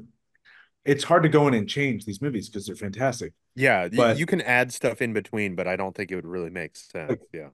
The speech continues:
Speaker 1: that, that's a sub theme of, like, his view of the Shire is what Tolkien's home looked like before World War One. And when he came home, it was completely different. It was gone. It was industrialized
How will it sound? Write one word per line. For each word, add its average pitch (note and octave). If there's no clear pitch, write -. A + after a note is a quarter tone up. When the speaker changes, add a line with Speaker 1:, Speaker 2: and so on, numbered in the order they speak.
Speaker 1:
that, -
that's D3+
a C#3+
sub C#3
theme C#3+
of, A#2
like, A2
his A#2+
view C3+
of A#2
the G#2+
Shire B2
is G2
what A2
Tolkien's C3
home A#2+
looked A2+
like G#2
before G#2+
World G2+
War G2
One. A#2
And A#2
when A2+
he A2+
came G#2+
home, E3+
it A#2
was G#2+
completely G#2+
different. A#2+
It E2+
was F2
gone. A#2
It G2
was G2
industrialized G2